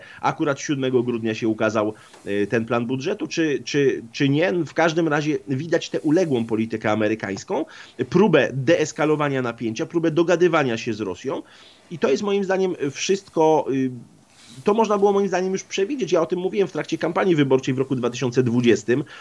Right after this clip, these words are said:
w Stanach Zjednoczonych, kiedy zaplecze eksperckie demokratów, y, wyraźnie apelowało o głęboki dialog strategiczny z Federacją Rosyjską, apelowało o, y, rozmowy w zakresie stabilności strategicznej. Proszę zobaczyć, że to jest bardzo,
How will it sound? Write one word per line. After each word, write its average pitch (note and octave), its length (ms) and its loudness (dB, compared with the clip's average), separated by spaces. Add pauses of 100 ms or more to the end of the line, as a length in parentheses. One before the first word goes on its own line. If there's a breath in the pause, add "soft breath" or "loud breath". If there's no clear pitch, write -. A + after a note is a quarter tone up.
(160 loud breath)
w - 60 -18
Stanach C3+ 300 2
Zjednoczonych, B2+ 580 -4
kiedy D3+ 260 -2
zaplecze E3 400 -2
eksperckie D3+ 540 -4
demokratów, C#3 680 -2 (440 loud breath)
y, B2 200 4
wyraźnie F3 460 2
apelowało C3 520 0
o D#3+ 80 2
głęboki D3+ 540 0
dialog D3 440 -2
strategiczny A2 600 -12
z - 60 -14
Federacją G#2+ 460 -4
Rosyjską, G#2 480 -4
apelowało C#3+ 680 4
o, D3 180 2 (400 loud breath)
y, A#2+ 520 4
rozmowy D3 520 4
w C#3+ 40 -4
zakresie D3 380 -2
stabilności D#3 720 -2
strategicznej. C3 680 -6
Proszę D3 220 -4
zobaczyć, E3 300 -2
że D3 80 -8
to E3 60 0
jest D3 120 4
bardzo, E3 240 2